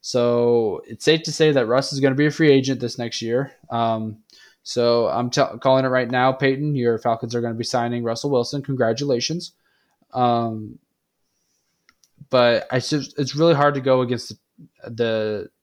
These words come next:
Broncos here, uh, considering that the Chargers are s-, still starting, I think, Ethan Stick,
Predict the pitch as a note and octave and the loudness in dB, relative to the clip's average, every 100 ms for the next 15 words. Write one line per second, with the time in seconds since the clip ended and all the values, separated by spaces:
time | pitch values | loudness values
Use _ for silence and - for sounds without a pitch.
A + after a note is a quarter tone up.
0 | _ - A#2+ B2 C3 B2 C3 C3 B2+ _ | _ 0 0 2 -2 2 2 2 -2 _
1 | _ _ - _ _ - B2 A#2+ A#2 - | _ _ -20 _ _ 0 2 4 2 -4
2 | - C3+ B2 B2+ B2 A#2 A#2 B2 B2 A#2+ | -2 0 2 2 0 0 0 4 4 2
3 | A#2+ A#2 - - _ - - C#3 C3 C3 | -2 -2 -6 -8 _ -10 0 2 2 2
4 | B2+ B2 A#2 A2 A2+ - A#2+ A#2+ A2 - | 0 0 -4 -6 -10 -8 -8 -8 -10 -2
5 | C#3+ B2+ - | 2 2 -2